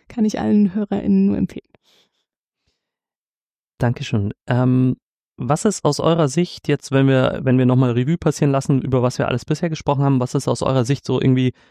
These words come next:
Speaker 2: das Wichtigste, was eben SanitäterInnen, die bei euch im Kurs waren,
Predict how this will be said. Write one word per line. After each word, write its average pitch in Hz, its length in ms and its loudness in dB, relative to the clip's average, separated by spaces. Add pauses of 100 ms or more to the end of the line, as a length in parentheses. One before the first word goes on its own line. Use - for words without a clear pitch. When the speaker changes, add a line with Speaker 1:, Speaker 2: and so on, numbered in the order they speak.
(120)
Speaker 2:
das - 200 -2
Wichtigste, 135 580 0
was 123 240 -2
eben 120 320 0
SanitäterInnen, 123 800 0
die 120 100 -4
bei 117 120 -2
euch - 200 -4
im 120 100 0
Kurs - 280 -2
waren, 117 260 2